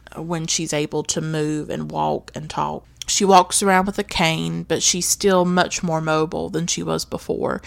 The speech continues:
She can dress herself, she can feed herself, she can brush her hair, she can do everything. She just still has a cane that she takes with her. But the other pilgrims sort of resent her.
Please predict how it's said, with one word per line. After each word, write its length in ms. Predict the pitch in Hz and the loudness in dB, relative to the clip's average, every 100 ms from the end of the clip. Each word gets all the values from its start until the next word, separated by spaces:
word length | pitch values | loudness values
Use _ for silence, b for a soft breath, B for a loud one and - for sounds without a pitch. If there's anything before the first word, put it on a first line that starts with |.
| B B B B B | B B B B B
She 280 | - - 160 | 0 0 0
can 600 | - 165 156 147 151 - - | -2 -2 -2 -4 -6 -10 -4
dress 340 | 170 165 175 | 2 4 4
herself, 580 | 196 180 - 180 170 180 | 0 0 0 2 0 0
she 160 | - - | 0 -2
can 200 | - 143 | -6 -8
feed 340 | - 180 185 | -2 2 2
herself, 720 | 175 170 - 170 170 170 175 B B B B | 2 0 0 0 0 -2 -6 B B B B
she 180 | - 180 | -4 -4
can 200 | 170 160 | -2 0
brush 280 | 156 147 | 0 2
her 80 | 151 | 0
hair, 200 | 185 226 | 2 2
she 160 | 208 233 | 2 -2
can 180 | 247 240 | 0 2
do 160 | 247 | 4
everything. 600 | 226 240 254 - 60 160 | 4 2 -2 -2 -4 -4
She 180 | 190 208 | -6 -4
just 200 | 208 214 | 0 0
still 220 | - 175 | 2 2
has 340 | 180 165 160 - | 2 0 0 -6
a 60 | 175 | -6
cane 380 | - 156 160 | -4 -4 -2
that 120 | 160 - | -4 -4
she 240 | - 143 | -4 -4
takes 380 | - 143 - - | -2 -2 -4 -2
with 240 | 147 170 | 0 0
her. 260 | 147 147 - - | -4 -6 -8 -10
But 240 | 240 185 - | 2 4 6
the 180 | 196 - | 6 10
other 320 | 190 208 202 | 10 12 8
pilgrims 580 | - 190 190 185 170 170 | 8 6 6 4 2 4
sort 220 | 185 165 | 4 4
of 160 | 160 165 | 4 4
resent 460 | 170 160 208 - | 2 4 4 4
her. 440 | - - 73 - | 2 2 2 -2